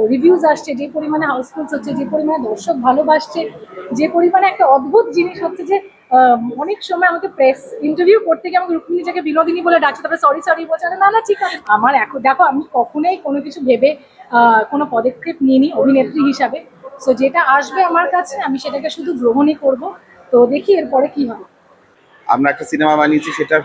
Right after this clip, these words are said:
Speaker 2: ফলটা হচ্ছে দর্শকদের ভালোবাসা। সেটা আমরা চতুর্থ সপ্তাহে ঢুক-, মানে এসে গেছি। পঞ্চম সপ্তাহে আশা করি দর্শকরা ভালোবাসা দিলে তাদের পঞ্চম সপ্তাহতেও যাব। আর এই সিনেমাটার মুখ প্রচারেই, আহ, বেশি, আহ, দর্শকদের পেয়েছি আমরা।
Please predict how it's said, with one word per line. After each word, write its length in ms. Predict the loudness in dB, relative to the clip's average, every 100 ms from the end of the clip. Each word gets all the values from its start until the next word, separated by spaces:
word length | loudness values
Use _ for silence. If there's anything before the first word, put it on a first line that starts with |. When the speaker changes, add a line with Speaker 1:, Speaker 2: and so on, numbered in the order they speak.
| 2
Speaker 2:
ফলটা 320 | 2 4 2
হচ্ছে 200 | 2 2
দর্শকদের 460 | 0 0 -2 0
ভালোবাসা। 380 | 2 2 -2 -4
সেটা 240 | -10 -2 0
আমরা 180 | 2
চতুর্থ 300 | 0 0 0
সপ্তাহে 420 | 0 -2 0 0 0
ঢুক-, 300 | -2 -6 _ _ -4
মানে 180 | 0
এসে 240 | 0 0 0
গেছি। 320 | -2 -4 -14 -14 _ _ -12 0
পঞ্চম 300 | 0 2 2
সপ্তাহে 300 | 0 2 0
আশা 160 | 0
করি 180 | 0 2
দর্শকরা 380 | 2 0 0 0
ভালোবাসা 440 | 2 4 2 0
দিলে 240 | -4 0 2
তাদের 200 | 2 0
পঞ্চম 260 | -2 -6 -6
সপ্তাহতেও 460 | -4 -2 -2 0 0
যাব। 340 | 2 0 -2 -8 -10 -12 _ _ 0
আর 200 | 2 2
এই 160 | 0 -2
সিনেমাটার 400 | 0 -2 0 2
মুখ 160 | 0 0
প্রচারেই, 580 | -2 2 2 2 0 0
আহ, 400 | 2 4 4 2 0 -8 -10 -12
বেশি, 720 | -18 -4 -2 -2 -2 -2 0
আহ, 360 | 2 4 4 2 -2 -2
দর্শকদের 440 | -2 -2 -4 -4 0
পেয়েছি 360 | -2 -2 0
আমরা। 260 | 0 0 -10